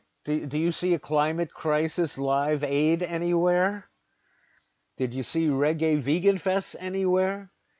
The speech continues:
Billions of years this planet has existed, and no reggae vegan fests. And who's going to do the climate crisis live aid, if not for us? Huh?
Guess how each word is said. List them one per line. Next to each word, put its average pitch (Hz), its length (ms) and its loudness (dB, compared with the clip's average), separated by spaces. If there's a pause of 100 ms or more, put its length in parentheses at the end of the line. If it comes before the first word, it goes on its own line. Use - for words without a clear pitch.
(300)
Billions 214 540 4
of 165 140 0
years 165 480 2
this 123 180 -6
planet 120 420 -6
has 110 160 -6
existed, 113 640 -4 (560)
and 123 160 -6
no 151 200 6
reggae 139 400 4
vegan 113 360 -2
fests. - 580 -8 (1120)
And 117 160 -6
who's 160 340 -4
going 151 420 0
to 151 120 -2
do 131 420 2
the 110 380 -2
climate 123 580 -2
crisis 107 640 -6
live 95 580 -8
aid, 87 480 -8 (960)
if - 220 -14
not 101 240 -4
for - 300 -6
us? - 760 -2 (420)
Huh? 135 300 -4